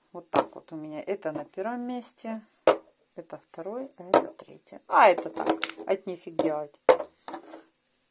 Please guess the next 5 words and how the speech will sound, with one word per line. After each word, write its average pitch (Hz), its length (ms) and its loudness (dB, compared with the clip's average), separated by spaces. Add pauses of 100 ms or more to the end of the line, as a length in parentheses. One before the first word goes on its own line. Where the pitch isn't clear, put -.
(100)
По 180 100 0
случаю 165 580 -16
когда-нибудь. 160 760 -12 (160)
Вот 214 260 -8
так. - 280 -10